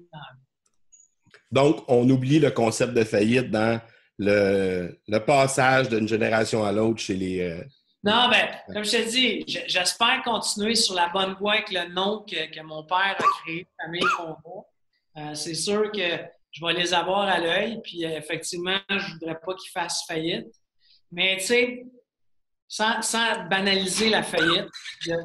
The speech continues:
Speaker 1: il y a une trentaine d'années, c'était très grave. Enfin, ça demeure très grave, tu sais. Mais je vais te dire que, puis, puis, euh, ça me semble plus accepté qu'il y a trente ans.
Speaker 2: Ouais.
Speaker 1: Je sais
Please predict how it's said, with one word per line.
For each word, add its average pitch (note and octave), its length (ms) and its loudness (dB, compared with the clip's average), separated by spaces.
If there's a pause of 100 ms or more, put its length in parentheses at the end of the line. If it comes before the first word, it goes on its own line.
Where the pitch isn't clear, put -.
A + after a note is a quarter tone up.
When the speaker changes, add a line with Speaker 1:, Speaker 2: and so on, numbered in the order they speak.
Speaker 1:
il F3 60 -4
y F3+ 40 0
a F3+ 40 -2
une F3+ 120 -8
trentaine G#3+ 540 0
d'années, G3+ 380 0
c'était - 400 -6 (120)
très F#3+ 240 -2
grave. E3 220 0
Enfin, D#3 240 0
ça F3 160 0
demeure F#3+ 520 2
très D#3+ 240 -2
grave, D#3 340 -4 (200)
tu D#3+ 100 -6
sais. D#3 60 -10 (400)
Mais G#3 460 -2 (960)
je D#3+ 120 -10
vais F#3 160 0
te F3+ 60 -8
dire A3+ 340 2
que, F#3+ 480 0
puis, E3+ 280 -18
puis, D#3 340 -12 (140)
euh, - 40 -16 (140)
ça - 460 -4
me F#3 120 0
semble A#3 420 0
plus A3 340 2
accepté G3+ 640 -2
qu'il A3+ 120 -2
y F3+ 40 2
a D#3+ 60 -2
trente E3 380 -8
ans. D3+ 120 -10 (880)
Speaker 2:
Ouais. G#2+ 180 4
Speaker 1:
Je - 60 -12
sais - 40 -20